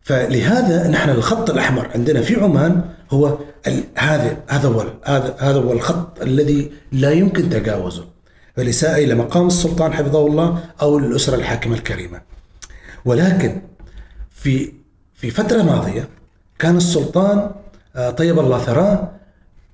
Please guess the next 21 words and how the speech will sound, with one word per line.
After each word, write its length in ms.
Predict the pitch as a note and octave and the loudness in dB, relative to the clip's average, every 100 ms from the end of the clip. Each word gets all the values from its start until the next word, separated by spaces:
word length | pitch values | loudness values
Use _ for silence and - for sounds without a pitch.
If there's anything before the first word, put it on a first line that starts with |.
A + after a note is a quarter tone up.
| _ - | _ -2
له 140 | E3 | 2
وظيفة 520 | F#3+ E3+ F#3 F3+ F#3 | 4 4 4 2 2
أخرى 420 | - - D3 - - - _ A#2+ | 2 2 0 -2 -8 -20 _ -2
بجانب 640 | C#3 F3+ C4+ C#4+ G#3 - | 0 2 2 2 0 2
كونه 260 | A3 A3+ | 2 4
هو 500 | F#3+ F3+ A3+ G3 G3 - - - - | 4 4 4 4 2 -2 -8 -16 -6
وظيفته، 840 | D3 D3+ G#3 G3+ - G3 F#3+ F#3 - - - - - | 0 2 4 2 0 2 2 2 -4 -14 -20 -10 -2
آه، 60 | |
كسلطان، 640 | C#3 E3 E3+ D#3 - A2 F#2+ - - - - | 0 0 2 0 2 -2 -2 -10 -20 -20 -4
كان 160 | D3 C#3+ | -2 2
أيضًا 420 | F#3+ A3 G#3+ G3+ | 2 2 4 4
يقوم 680 | - - E3+ F3 F3 F3 - | 2 0 2 4 4 2 0
مقام 680 | B2+ A#2+ D3 D#3 D#3 D#3 - | -2 -2 0 2 4 2 -2
رئيس 320 | - C#3 - | -2 0 2
الوزراء. 560 | C3+ A#2 A2 F#2+ F2 - _ _ _ - - - - - - - | 2 2 0 -2 -8 -12 _ _ _ -16 -16 -16 -20 -20 -20 -6
في 120 | D#3 | -2
جميع 420 | C#3+ D3+ A#3 C4+ G3 | 2 2 4 2 2
دول 280 | F#3 F3 | 4 4
العالم 460 | D3+ B2+ C#3+ D#3 E3 D#3+ - | 2 2 2 2 0 -2 -6
رئيس 520 | A#2+ C#3 E3 D#3+ - - | -2 0 0 -2 -6 -4
الوزراء 840 | A2+ D#3 D3 A#2+ C#3+ F3+ F3+ - | 0 2 2 2 2 2 0 -4